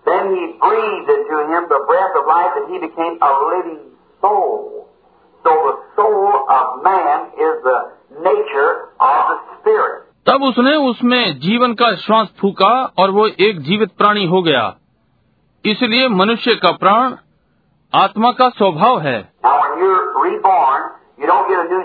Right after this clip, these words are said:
Speaker 1: spirit, you get a new nature of that spirit. It's the same spirit, but a new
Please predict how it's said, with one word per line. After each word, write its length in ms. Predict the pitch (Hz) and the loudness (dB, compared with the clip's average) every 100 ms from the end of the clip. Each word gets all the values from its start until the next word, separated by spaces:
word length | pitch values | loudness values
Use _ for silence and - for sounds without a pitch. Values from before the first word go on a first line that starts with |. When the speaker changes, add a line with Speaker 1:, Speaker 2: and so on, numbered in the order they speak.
| - | -6
Speaker 1:
spirit, 420 | - 403 440 427 - - | -6 -2 0 -2 -6 -14
you 80 | - | -2
get 160 | - - | 0 0
a 40 | 165 | -4
new 140 | 170 175 | -6 -2
nature 480 | 190 - - 117 104 - | 0 0 -2 -4 -2 -2
of 160 | - | 0
that 160 | 110 107 | -2 -4
spirit. 280 | - 117 101 - - | -10 -6 -6 -6 -10
It's 140 | - | -8
the 100 | 120 - | -6 -4
same 140 | 190 208 - | -4 -4 -10
spirit, 380 | - 185 143 - - _ - | -4 0 0 -2 -10 _ -2
but 100 | 151 | 0
a 100 | - 170 | 0 -2
new 160 | 196 | -4